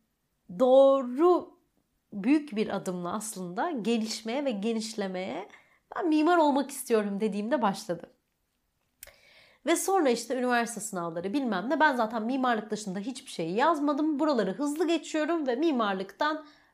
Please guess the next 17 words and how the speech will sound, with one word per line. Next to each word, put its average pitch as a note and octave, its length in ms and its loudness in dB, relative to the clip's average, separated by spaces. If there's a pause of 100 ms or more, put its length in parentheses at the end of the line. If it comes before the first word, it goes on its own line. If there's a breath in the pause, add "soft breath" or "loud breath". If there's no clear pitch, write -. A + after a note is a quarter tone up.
mezun A#3 680 -2
oldum F3+ 340 0
arkadaşlar. - 680 -10 (240)
Ama A#3+ 460 4 (340)
mezun B3 440 0
olmadan B3+ 560 0
gelin A#3+ 340 -4
bir C#4+ 60 0
sene G3+ 240 -2
öncesine E3+ 520 -8
bir - 180 -12 (460 soft breath)
göz B3 220 8
atalım. G#3 480 0 (1300 soft breath)
Ne C4+ 260 4
oldu F3+ 520 2 (120)
o A3 140 0
sene? F3+ 300 -6